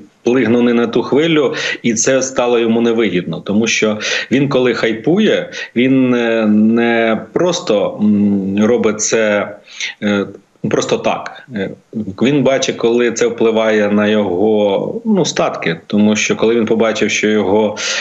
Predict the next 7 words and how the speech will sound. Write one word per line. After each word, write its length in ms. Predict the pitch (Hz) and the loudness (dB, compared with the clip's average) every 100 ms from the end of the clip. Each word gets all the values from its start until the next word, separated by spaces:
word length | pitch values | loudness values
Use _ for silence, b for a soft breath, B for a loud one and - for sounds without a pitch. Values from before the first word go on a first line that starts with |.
| B 110 | B -2
е, 40 | |
оцей, 1000 | 107 110 117 107 113 107 90 92 101 90 B B B 110 | 2 2 2 2 2 2 0 -2 -2 -2 B B B -2
е, 680 | 107 107 104 104 101 95 90 | 0 2 2 2 0 0 -2
антисемітський 760 | 104 113 - 113 107 - 110 | 0 0 0 2 0 0 -2
хайп 480 | - 117 110 - - | -2 -2 -2 -2 -2
не 100 | 107 | -2
спрацював 840 | 107 117 113 131 156 190 202 - | 0 -2 0 0 0 0 -4 -8